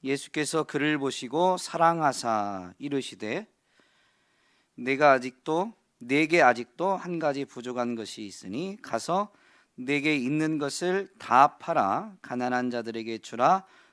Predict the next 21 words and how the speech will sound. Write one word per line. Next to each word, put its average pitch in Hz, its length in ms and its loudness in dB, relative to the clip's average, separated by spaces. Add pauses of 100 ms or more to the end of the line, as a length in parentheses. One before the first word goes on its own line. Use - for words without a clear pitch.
(100)
그리하면 151 680 4 (300)
하늘에서 151 640 -2
보화가 123 760 2 (240)
내게 139 480 -2
있으리라. 104 1080 -2 (500)
그리고 156 320 2
와서 156 560 6 (260)
나를 117 520 4
따르라." 131 720 2 (340)
하시니, 117 640 -8 (840)
그 165 220 0
사람은 156 580 4 (300)
재물이 143 460 0
많은 120 400 4
고로 101 440 -6 (320)
이 143 260 -4
말씀으로 120 720 -2
인하여 107 580 -2 (300)
슬픈 180 560 -4
기색을 120 560 -8
띠고 196 440 0